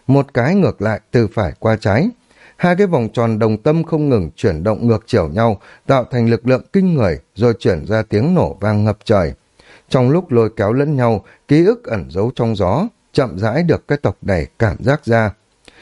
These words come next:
Hứa Thanh từ xa quan sát hết thảy, dù coi như là đã có chỗ hiểu biết với quá khứ đã qua của Đại sư Huynh, thì thời khắc này hắn vẫn sinh ra chấn động, giống như một màn tế vũ thần linh lúc trước. Bố cục kiếp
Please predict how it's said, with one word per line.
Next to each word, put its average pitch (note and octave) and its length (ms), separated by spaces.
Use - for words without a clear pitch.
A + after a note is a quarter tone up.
Hứa E3+ 120
Thanh F#3+ 240
từ C3 220
xa E3+ 340
quan D#3 180
sát F3+ 200
hết G3+ 180
thảy, G2+ 240
dù C#3+ 220
coi F#3 200
như F#3 280
là A2+ 200
đã F#2+ 180
có B2 160
chỗ D#3+ 200
hiểu C3 240
biết C3+ 300
với A2+ 160
quá A#2+ 220
khứ A2+ 260
đã C3+ 240
qua A#2 220
của F2 120
Đại F#2+ 200
sư A#2+ 180
Huynh, A#2 240
thì D3 120
thời C3+ 200
khắc G#3+ 240
này G2 260
hắn B2+ 220
vẫn E3+ 180
sinh A#2 280
ra G2+ 220
chấn C#3+ 300
động, C3 160
giống D#3 240
như G3 100
một B2+ 220
màn F#2+ 280
tế A#2+ 200
vũ F3+ 260
thần D#2 240
linh G#2 200
lúc D#3 180
trước. A3 260
Bố C3 200
cục D#3 300
kiếp E3 140